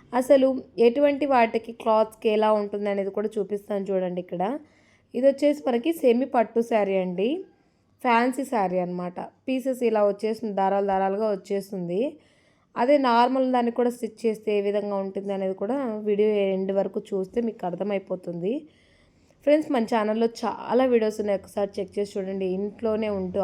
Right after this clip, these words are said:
ఆడవాళ్ళు ఏ విధంగా సంపాదించుకోవాలి, చాలా వీడియోస్ చేస్తున్నానండి. మీకు ఈ నేను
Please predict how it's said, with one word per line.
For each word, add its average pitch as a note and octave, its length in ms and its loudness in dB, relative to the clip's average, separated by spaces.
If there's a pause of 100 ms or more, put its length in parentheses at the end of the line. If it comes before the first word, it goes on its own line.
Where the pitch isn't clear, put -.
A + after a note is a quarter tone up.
ఆడవాళ్ళు G3 520 0
ఏ F#3 160 0
విధంగా G3 320 -2
సంపాదించుకోవాలి, F3+ 1000 -6 (800)
చాలా B3 480 0
వీడియోస్ A#3 400 4
చేస్తున్నానండి. G3 640 -4 (100)
మీకు G#3+ 340 -4 (600)
ఈ A3+ 80 -2
నేను B3+ 320 4